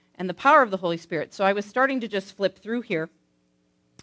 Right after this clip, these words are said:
One of the things that stuck out at me is, uh, Kenneth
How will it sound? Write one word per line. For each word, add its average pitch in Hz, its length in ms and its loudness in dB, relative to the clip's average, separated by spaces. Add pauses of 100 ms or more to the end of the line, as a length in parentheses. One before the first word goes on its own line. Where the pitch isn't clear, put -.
(360)
One 214 180 0
of 208 80 -4
the 190 80 0
things 185 280 -4
that 170 180 -6
stuck - 280 -4
out 220 200 4
at - 100 -4
me 160 400 -4
is, 165 600 -2 (300)
uh, 170 260 -14
Kenneth 220 480 -8